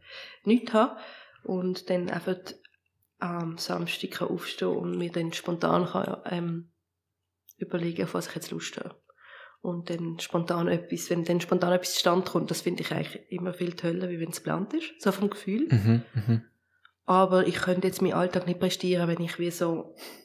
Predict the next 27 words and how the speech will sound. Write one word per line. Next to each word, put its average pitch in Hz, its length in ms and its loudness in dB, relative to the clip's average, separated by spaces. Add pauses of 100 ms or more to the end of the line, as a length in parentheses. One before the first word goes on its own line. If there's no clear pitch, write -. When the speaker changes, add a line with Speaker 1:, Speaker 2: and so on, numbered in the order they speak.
(120)
Speaker 1:
nicht 175 440 0
könnte 165 400 0
planen 165 580 4
oder - 240 2
so. - 240 -4 (680)
Ich - 140 -8
glaub, 170 180 -6
dann 170 160 -6
würde 156 200 -6
ich's, - 380 -10
oder 139 180 0
ich - 60 -4
würde 170 160 -2
ihn 175 40 2
einfach 170 180 2
unglaublich 170 480 0
schlecht - 720 -4 (460)
machen. - 440 -2 (720)
<laughs> - 640 0
Von 208 120 2
dem - 260 2
her. 226 280 -4 (340)
Speaker 2:
Fair. 98 400 0 (480)
Speaker 1:
Jo. - 180 -2 (760)
Speaker 2:
Das, 123 360 4
ja, 107 200 10
voll. 107 320 8